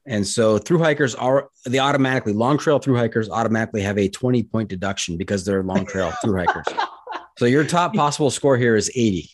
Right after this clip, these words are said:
Speaker 1: That's what we're shooting for.
Speaker 2: Man, we're starting out in the back of the pack.
Speaker 1: That's right. That's right. Here we go. All right. Trekking poles or no trekking poles?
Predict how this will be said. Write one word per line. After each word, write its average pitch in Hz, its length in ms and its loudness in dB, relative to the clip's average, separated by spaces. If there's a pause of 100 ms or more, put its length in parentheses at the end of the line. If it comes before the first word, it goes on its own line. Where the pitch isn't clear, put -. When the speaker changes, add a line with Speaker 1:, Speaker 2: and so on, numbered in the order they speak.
(120)
Speaker 1:
That's 110 140 -4
what 123 60 0
we're 117 80 2
shooting 113 300 0
for. - 200 -8
Speaker 2:
Man, 131 440 0 (240)
we're 254 80 -6
starting 180 400 2
out 170 200 2
in 147 60 2
the 135 60 2
back 151 260 0
of 156 60 -6
the 151 80 -4
pack. 143 380 -4 (200)
Speaker 1:
That's 110 240 0
right. 101 240 0 (240)
That's 104 380 -6
right. 82 220 -4
Here 113 160 0
we 120 80 2
go. 90 200 0 (640)
All 117 120 0
right. 104 180 -2
Trekking 185 320 2
poles 214 380 4
or 135 140 0
no 123 120 4
trekking 92 320 -6
poles? - 320 -10